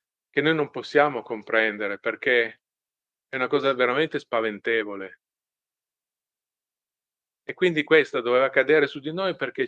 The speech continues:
abbiamo trasgredito tutti, chi più chi meno, chi prima o dopo ha trasgredito le leggi di Dio. E quest'ira di Dio, Gesù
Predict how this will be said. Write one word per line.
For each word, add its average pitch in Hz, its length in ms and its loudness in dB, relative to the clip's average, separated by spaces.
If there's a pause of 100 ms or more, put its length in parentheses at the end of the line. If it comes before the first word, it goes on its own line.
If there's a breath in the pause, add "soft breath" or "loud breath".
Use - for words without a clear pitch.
(120)
abbiamo 151 320 -2
trasgredito 143 760 -6
tutti, 147 480 -4
chi 143 180 -8
più 170 200 -6
chi 156 140 -8
meno, 151 480 -4 (420)
chi - 160 -4
prima 165 300 0
o 139 40 0
dopo 143 360 2
ha - 20 0
trasgredito 123 680 -6
le 110 120 -8
leggi 104 300 -10
di 104 120 -16
Dio. 95 360 -14 (840)
E - 100 -16
quest'ira 170 440 2
di 156 160 0
Dio, 135 320 0
Gesù 147 440 -2